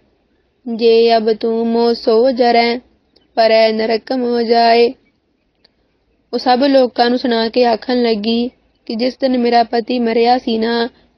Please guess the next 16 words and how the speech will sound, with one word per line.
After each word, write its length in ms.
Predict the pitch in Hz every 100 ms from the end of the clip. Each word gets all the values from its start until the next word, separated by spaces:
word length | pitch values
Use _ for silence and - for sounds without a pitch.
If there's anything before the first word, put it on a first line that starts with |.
| _
ਉਹਨੇ 260 | 254 262 285
ਮੈਨੂੰ 320 | 262 254 254
ਆਪਣੇ 280 | 240 233 233
ਕੋਲ 300 | 233 240 240
ਬੁਲਾ 280 | 233 247 233
ਕੇ 200 | 220 240
ਗੱਲ 240 | 233 233 226
ਆਖੀ 380 | 226 - 262
ਸੀ 320 | 247 247 240 254 - _ - _ _
ਕਿ 100 | 262
ਜੇਕਰ 340 | 247 247 269
ਤੂੰ 180 | 254 269
ਹੁਣ 240 | 233 240 254
ਮੇਰੇ 280 | 262 247 240
ਨਾਲ 260 | 233 226
ਮਰਦੀ 440 | 233 226 226 196